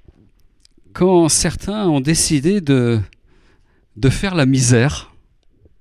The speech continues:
quand certains ont décidé de faire la misère au peuple de Dieu, aux enfants du Seigneur, ils sont, ils sont cruels, ils sont féroces, hein.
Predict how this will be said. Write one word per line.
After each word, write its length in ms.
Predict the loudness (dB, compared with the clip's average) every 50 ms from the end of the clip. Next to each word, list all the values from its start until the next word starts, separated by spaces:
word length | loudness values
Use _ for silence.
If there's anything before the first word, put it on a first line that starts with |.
| _ _ _ _ _ _ _ _ _ _ _ _ _ _ _ _ -20 -20 _ _ _ _ _ _ _ _ _ _ _ -20 -20 -20 _ _ -4
quand 180 | -2 0 0
certains 380 | 0 -2 -4 -4 -4 -4 -2 0
ont 220 | 4 4 4 4
décidé 360 | 4 2 -2 -2 -2 -2 -2
de 40 | -2
faire 160 | 0 0 0
la 120 | 2 2 2
misère 480 | 2 2 0 0 0 0 0 0 0
au 80 | 0 0
peuple 360 | 2 0 0 0 0 -2 0
de 120 | 2 2 2
Dieu, 360 | 2 0 -4 -4 -6 -6 -8 _ _ _ _ _ _ _ _ -6
aux 200 | -4 -2 -2 -2
enfants 300 | -4 -4 -4 -4 -4 -2
du 100 | -2 -2
Seigneur, 600 | 0 0 2 2 2 0 -2 -4 -4 -8 -12 _ _ _ _ _ _ _ _ _ _ _ _ _ _ _ _ _ _ _ _ _ _ _ _ _ _ _ _ _ _ _ _ _
ils 60 | -12
sont, 200 | -8 -8 -8 -6 -6
ils 80 | -8
sont 160 | -6 -6 -6
cruels, 360 | -6 -4 -4 -4 -4 -2 -4 -4
ils 60 | -6
sont 140 | -6 -6 -6
féroces, 420 | -6 -6 -6 -6 -8 -8 -8 -8
hein. 120 | -10 -10